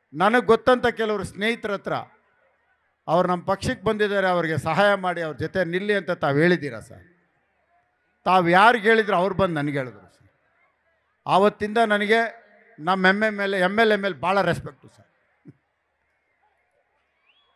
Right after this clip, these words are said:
ಅದೇ ರೀತಿ ಇವತ್ತು ಈ ವೇದಿಕೆ ಮೇಲೆ ಇರ್ತಕ್ಕಂಥ ನನ್ನ ಎಲ್ಲ ಪಕ್ಷದ ಕಾರ್ಯಕರ್ತರು, ನನ್ನ ಮುಖಂಡರುಗಳು, ನನ್ನ ಆತ್ಮೀಯರು, ನನ್ನ ಸ್ನೇಹಿತರು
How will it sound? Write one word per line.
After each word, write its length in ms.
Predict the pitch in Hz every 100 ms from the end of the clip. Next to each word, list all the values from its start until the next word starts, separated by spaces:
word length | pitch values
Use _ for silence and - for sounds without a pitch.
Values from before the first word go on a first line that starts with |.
| _ _ _ -
ಅದೇ 320 | 202 262 269
ರೀತಿ 280 | 269 - 269
ಇವತ್ತು 280 | 254 254
ಈ 80 | 247
ವೇದಿಕೆ 420 | 226 247 254 254
ಮೇಲೆ 220 | 240 247 233
ಇರ್ತಕ್ಕಂಥ 480 | 233 240 240 233
ನನ್ನ 280 | 233 220 214
ಎಲ್ಲ 360 | 208 202 220 233
ಪಕ್ಷದ 500 | - 202 - 220 202
ಕಾರ್ಯಕರ್ತರು, 760 | 190 196 220 208 196 190 180
ನನ್ನ 200 | 175 170
ಮುಖಂಡರುಗಳು, 680 | 170 180 214 226 208 196 170
ನನ್ನ 240 | 165 170
ಆತ್ಮೀಯರು, 520 | 170 214 - 208 196 175
ನನ್ನ 240 | 165 160
ಸ್ನೇಹಿತರು 760 | - 160 220 240 - 185 117